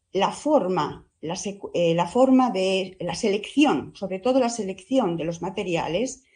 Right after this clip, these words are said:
es, eh, paradójicamente, mm, casi la misma. Seguimos diciendo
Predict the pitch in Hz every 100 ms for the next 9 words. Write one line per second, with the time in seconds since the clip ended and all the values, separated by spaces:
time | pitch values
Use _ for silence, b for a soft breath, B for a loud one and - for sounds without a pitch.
0 | B B B - 226 294 - - - 175
1 | 165 165 175 170 185 190 196 202 185 180
2 | 180 202 214 - - 151 143 - _ -
3 | 202 214 - 226 - - 160 196 202 -
4 | 160 - - _ b b - 180 208 214
5 | 208 175 175 240 233 220 220 277 -